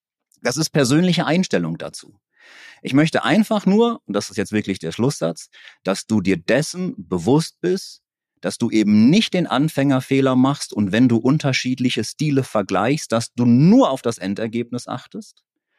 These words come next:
sondern dass du bitte auch neu darauf achtest, wie in der letzten Folge besprochen oder angesprochen, was war der Zeiteinsatz dahinter, um zu fragen, kann ich das überhaupt auch so für mich realisieren?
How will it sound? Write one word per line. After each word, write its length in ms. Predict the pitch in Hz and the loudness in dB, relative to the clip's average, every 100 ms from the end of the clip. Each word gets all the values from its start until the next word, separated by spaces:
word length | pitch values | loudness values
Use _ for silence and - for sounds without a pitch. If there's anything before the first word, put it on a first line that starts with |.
| _ _ _ _ | _ _ _ _
sondern 240 | 117 131 | 0 2
dass 160 | 135 151 | 2 0
du 100 | 147 | -2
bitte 360 | 127 135 156 101 | -2 -2 -2 0
auch 200 | 117 113 | -2 0
neu 380 | 110 117 160 208 | 2 2 2 0
darauf 400 | 127 98 98 - | 0 0 -2 -2
achtest, 440 | 127 - 165 - | -6 -2 -4 0
wie 100 | 117 | 2
in 100 | 117 | 2
der 140 | 107 | 2
letzten 560 | 101 104 170 - - 220 | 2 0 0 -2 -4 -2
Folge 320 | 190 180 175 | 0 -2 -2
besprochen 680 | 160 147 - 156 156 170 175 _ _ _ _ _ _ _ | -4 -8 -2 -2 -2 -6 -8 _ _ _ _ _ _ _
oder 200 | 90 - | -10 -2
angesprochen, 840 | 123 147 117 - 98 107 104 107 - _ _ _ | 2 2 0 -2 -2 0 -4 -4 -12 _ _ _
was 200 | 98 - | -8 -4
war 100 | 90 | -4
der 140 | 76 | -4
Zeiteinsatz 720 | - 78 95 110 139 139 147 - | -6 -4 -2 0 0 -2 -4 -4
dahinter, 580 | 135 143 156 170 208 - | 0 0 0 -4 -8 -4
um 160 | - 117 | 0 0
zu 140 | 110 | -2
fragen, 540 | - - 98 98 98 - _ _ - | -4 0 0 0 -4 -8 _ _ -8
kann 400 | - 95 294 220 | -2 2 2 0
ich 180 | 175 | -4
das 220 | - 160 - | -4 -6 -4
überhaupt 560 | 135 143 135 151 - | -4 -2 -2 -4 -2
auch 280 | 95 151 - | -2 -2 -4
so 240 | - 147 | -2 0
für 200 | 151 143 | 2 2
mich 280 | 131 156 - | 2 2 0
realisieren? 840 | 131 147 139 135 143 151 160 180 | -2 -2 -2 -6 -6 -4 -2 -4